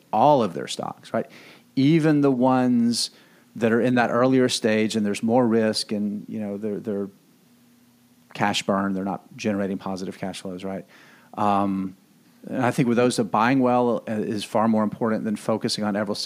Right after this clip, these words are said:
every single quarter. And here's the thing, right? The market's usually gonna tell you if you need to go back and need to pop open that quarterly filing, uh, to see if something material has changed. The reality is very often when we see the market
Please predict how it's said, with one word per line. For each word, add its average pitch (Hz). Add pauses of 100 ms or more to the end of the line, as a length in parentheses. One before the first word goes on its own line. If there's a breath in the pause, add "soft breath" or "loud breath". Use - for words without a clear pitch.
every 110
single 101
quarter. 123 (520 soft breath)
And 113
here's 123
the 107
thing, 113
right? 95
The 120
market's 127
usually 127
gonna 113
tell 127
you 98 (720 soft breath)
if -
you 131
need 123
to 117
go 120
back 110
and 110
need 107
to 98
pop -
open 110
that 101
quarterly 101
filing, 98 (840 soft breath)
uh, 110
to 104
see -
if 107
something 101
material 98
has 90
changed. 78
The 127
reality 135
is 110
very 127
often 117
when 113
we 110
see -
the 113
market 110